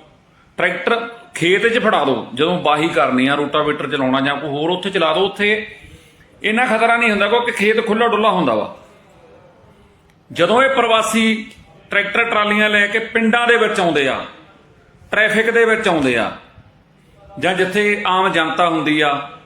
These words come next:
ਉੱਥੇ ਆਉਂਦੇ ਆ, ਉੱਥੇ ਆ ਕੇ ਐਕਸੀਡੈਂਟ ਕਰਦੇ ਆ ਬਾਈ ਜੀ ਇਹ।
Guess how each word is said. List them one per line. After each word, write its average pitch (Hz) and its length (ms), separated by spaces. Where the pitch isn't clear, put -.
ਉੱਥੇ 214 300
ਆਉਂਦੇ 185 340
ਆ, 185 260
ਉੱਥੇ 214 320
ਆ 196 180
ਕੇ 208 380
ਐਕਸੀਡੈਂਟ 214 600
ਕਰਦੇ 156 380
ਆ 165 40
ਬਾਈ 160 200
ਜੀ 196 180
ਇਹ। 156 320